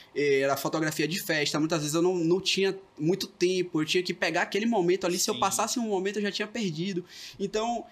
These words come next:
Speaker 1: eu come-, era a minha primeira vez também. Eu comecei indo focando no manual mesmo. Chegava lá, no início foi horrível. Mas eu passei a festa toda fotografando.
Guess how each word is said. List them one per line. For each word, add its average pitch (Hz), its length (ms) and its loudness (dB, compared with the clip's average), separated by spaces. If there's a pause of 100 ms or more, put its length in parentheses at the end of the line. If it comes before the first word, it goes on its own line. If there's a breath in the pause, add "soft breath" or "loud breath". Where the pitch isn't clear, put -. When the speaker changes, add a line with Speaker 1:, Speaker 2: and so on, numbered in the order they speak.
(160 loud breath)
Speaker 1:
eu 208 100 0
come-, 269 300 -4
era 196 160 2
a - 20 0
minha 220 140 -2
primeira 247 340 0
vez 302 180 0
também. 196 220 -2
Eu 226 100 -4
comecei 262 500 -2
indo 220 200 -2
focando 202 640 -2
no 185 320 -2
manual 185 380 0
mesmo. 180 260 -2
Chegava 175 300 -4
lá, 170 140 -2
no 196 120 -6
início 190 380 -6
foi 190 240 -10
horrível. 180 300 -8
Mas 170 120 -8
eu 190 80 -12
passei 202 240 -14
a 202 40 -16
festa - 340 4
toda 147 180 -14
fotografando. 120 720 -16